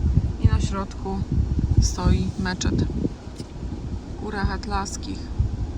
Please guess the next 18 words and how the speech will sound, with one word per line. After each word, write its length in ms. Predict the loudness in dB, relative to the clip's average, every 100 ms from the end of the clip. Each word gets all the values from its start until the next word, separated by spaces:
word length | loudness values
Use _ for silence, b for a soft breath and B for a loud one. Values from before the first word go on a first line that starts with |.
| -2 0 2
Także 220 | 4 6
może 240 | 6 6
dwa, 240 | 6 6 8
trzy 220 | 6 6
domki 600 | 2 2 2 0 0 0 -2 -4 -6 -4
i 60 | -4
to 140 | -6
wszystko. 460 | -4 -4 -4 -2 -2 -2 0 2 6 6 8 6 8 8 10 10 10 4 2 4 6
Pięknie 520 | 6 6 6 6 6 6 2 2 2 2 2 2 2 4
rośnięte 680 | 4 4 4 4 4 4 4 0 0 2 2 4
zbocza 500 | 4 6 6 6 4
gór 360 | 6 6 6 4 2 4 4 2 2 2 4 2 4 4
tymi 160 | 4
żółtymi 420 | 4 4 4 4 2
kwiatkami. 760 | 2 2 4 4 4 4 2 2 2 0 2 2 2 2 2 2 2 2 2 2 2 2 2
Żywego 400 | 2 4 4 4
ducha 340 | 4 4 4
brak. 500 | 4 4 4 2 2